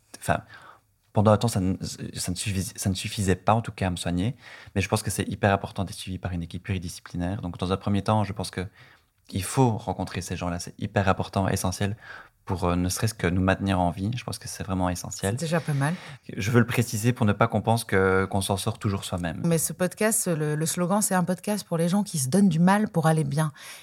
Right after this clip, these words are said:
Speaker 2: Et ce que j'aime beaucoup dans ton histoire, c'est que, en effet, euh, tu t'as choisi de moins voir ce, ce, ces médecins, mais quelque part, tu n'as pas décidé de baisser les bras. C'est-à-dire
Speaker 1: Non.
Speaker 2: qu'en fait, il faut trouver ce qui nous va bien à nous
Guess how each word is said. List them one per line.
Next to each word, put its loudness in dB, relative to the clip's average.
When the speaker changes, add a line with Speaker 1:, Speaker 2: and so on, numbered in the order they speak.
Speaker 2:
Et 0
ce 0
que 0
j'aime 4
beaucoup 2
dans 4
ton 0
histoire, 2
c'est 0
que, -2
en 6
effet, 2
euh, 0
tu -8
t'as 0
choisi -2
de -2
moins 4
voir 6
ce, -4
ce, -6
ces -4
médecins, 6
mais 4
quelque 0
part, 6
tu -2
n'as 4
pas 6
décidé 2
de 0
baisser 4
les 4
bras. 6
C'est-à-dire 2
Speaker 1:
Non. 2
Speaker 2:
qu'en 8
fait, 2
il 0
faut 0
trouver 2
ce 2
qui -2
nous 6
va 6
bien 4
à 4
nous 6